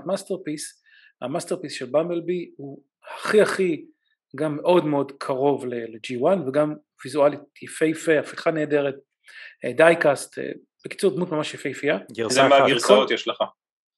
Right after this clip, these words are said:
Speaker 2: את הגרסה הראשונה של במבלבי אתה מתכוון?
Speaker 1: כן, הגרסה הראשונה של במבלבי.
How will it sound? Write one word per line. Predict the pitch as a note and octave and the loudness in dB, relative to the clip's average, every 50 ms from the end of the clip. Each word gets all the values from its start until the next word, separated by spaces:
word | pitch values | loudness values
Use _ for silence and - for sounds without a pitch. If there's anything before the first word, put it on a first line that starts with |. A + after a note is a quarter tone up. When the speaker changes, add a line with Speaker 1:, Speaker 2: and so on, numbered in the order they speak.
| - | -18
Speaker 2:
את | A#2 - - | -16 -14 -12
הגרסה | G#2+ - A#2+ A2+ - - C3 | -10 -8 -8 -4 0 0 2
הראשונה | C3+ C3+ - - B2+ C3 C3+ B2+ | 2 2 0 -2 0 0 0 0
של | A#2 B2+ | 0 0
במבלבי | G#2+ G#2+ G#2 G2 F#2+ G2 F#2+ G2 | 0 0 -2 -2 -4 -8 -8 -8
אתה | F#2 - | -8 -8
מתכוון? | F#2+ F2+ - - F#2 F2 G2+ - _ _ _ _ _ - | -12 -12 -10 -10 -10 -10 -12 -16 _ _ _ _ _ 0
Speaker 1:
כן, | - D#3 C#3 | 2 2 2
הגרסה | C3+ C3+ C#3 C3 - F3+ | 2 0 -2 2 4 4
הראשונה | D#3+ D3 - C#3 B2 | 4 4 2 -4 -8
של | A#2 A#2 | -8 -8
במבלבי. | A2+ A#2 A#2 A2+ A2+ A#2+ | -10 -10 -10 -10 -12 -14